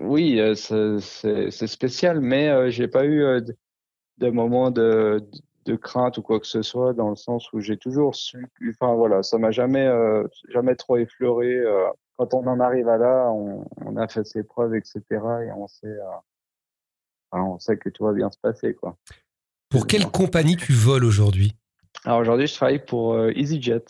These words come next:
Speaker 1: Voilà. Donc, euh, ça a été, euh, bah, ça aussi, j'ai eu beaucoup de chance, hein, parce que c'est malheureusement, euh, pas toutes les compagnies qui sont encore, euh,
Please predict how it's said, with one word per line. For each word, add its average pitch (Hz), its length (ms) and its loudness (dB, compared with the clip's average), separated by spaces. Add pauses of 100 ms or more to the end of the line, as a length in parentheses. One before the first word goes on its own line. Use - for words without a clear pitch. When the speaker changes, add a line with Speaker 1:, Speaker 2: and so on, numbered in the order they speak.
(380)
Speaker 1:
Voilà. 104 360 -2
Donc, 110 380 -4
euh, 98 300 -4
ça - 160 -4
a 110 40 4
été, 110 280 0
euh, 104 460 2 (260)
bah, 110 160 -2
ça 147 140 0
aussi, 151 240 -2
j'ai 147 100 0
eu 120 60 0
beaucoup 117 320 -8
de - 40 -10
chance, 143 400 -2
hein, 113 120 -4
parce - 240 -6
que 107 100 -6
c'est - 320 -4 (720)
malheureusement, 131 1080 2
euh, 104 180 2 (420)
pas 123 160 2
toutes 131 320 -8
les 127 160 0
compagnies 131 500 0
qui 110 200 -4
sont - 160 -2
encore, 113 500 -2
euh, 107 120 -2